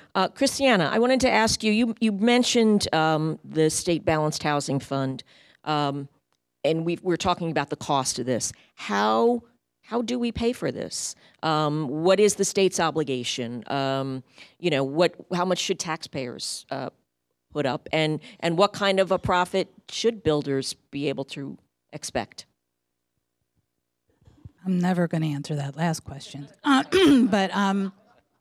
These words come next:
Speaker 2: I'll dance around that one. Um, <clears throat> I, I really do believe that the,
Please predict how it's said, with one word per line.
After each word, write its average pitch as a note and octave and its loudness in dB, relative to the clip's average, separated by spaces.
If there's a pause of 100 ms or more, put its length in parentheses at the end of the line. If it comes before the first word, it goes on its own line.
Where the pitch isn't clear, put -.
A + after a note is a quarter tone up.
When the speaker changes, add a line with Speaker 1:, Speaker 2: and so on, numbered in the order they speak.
(960)
Speaker 2:
I'll G3+ -4
dance F#3+ 0
around F#3 -2
that D#3 -4
one. - -10
Um, G3 2
<clears throat> E3+ -2 (300)
I, G#3+ 4
I G#3 2
really G3+ 4
do F#3 -2
believe E3 -6
that D3+ -4
the, D3+ -2